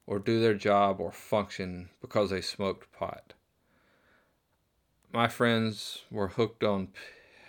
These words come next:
prescription pills, could barely walk or move or get out of bed or off the couch, uh, if they didn't have some of their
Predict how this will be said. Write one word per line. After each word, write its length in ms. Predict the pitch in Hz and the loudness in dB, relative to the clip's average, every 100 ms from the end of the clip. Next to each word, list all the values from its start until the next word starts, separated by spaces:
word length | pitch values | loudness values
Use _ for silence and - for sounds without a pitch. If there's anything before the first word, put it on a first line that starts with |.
| - - | -20 -10
prescription 500 | 104 - 170 170 135 | -2 2 2 2 4
pills, 540 | 135 135 135 123 - _ _ _ _ _ _ _ _ _ _ _ | 6 8 6 2 -6 _ _ _ _ _ _ _ _ _ _ _
could 260 | - 123 113 | 2 4 8
barely 320 | 127 120 107 | 8 8 6
walk 460 | 104 107 92 - - | 6 8 6 2 0
or 140 | 101 | 2
move 520 | 98 113 107 95 82 | 4 4 4 2 0
or 100 | 90 | -4
get 180 | 95 127 | 2 6
out 160 | 120 107 | 6 6
of 160 | 98 | 4
bed 380 | 101 101 101 98 | 4 6 6 6
or 180 | 92 101 | 4 6
off 160 | 107 - | 4 2
the 100 | 110 | 0
couch, 640 | 98 95 92 76 - - _ _ _ _ _ _ _ _ _ | 4 4 4 0 -12 -20 _ _ _ _ _ _ _ _ _
uh, 400 | 101 98 92 90 90 _ _ _ _ - | 0 0 0 -2 -8 _ _ _ _ -6
if 160 | 101 | 0
they 160 | 127 110 | 4 4
didn't 560 | 110 113 104 104 98 95 - | 4 0 0 -2 -4 -8 -16
have 640 | - 123 131 165 196 - _ _ _ _ _ _ _ _ _ _ | -4 -2 0 0 -2 -4 _ _ _ _ _ _ _ _ _ _
some 320 | - 156 156 | 0 4 4
of 180 | 156 151 | 2 2
their 420 | 151 147 147 143 | 2 4 2 0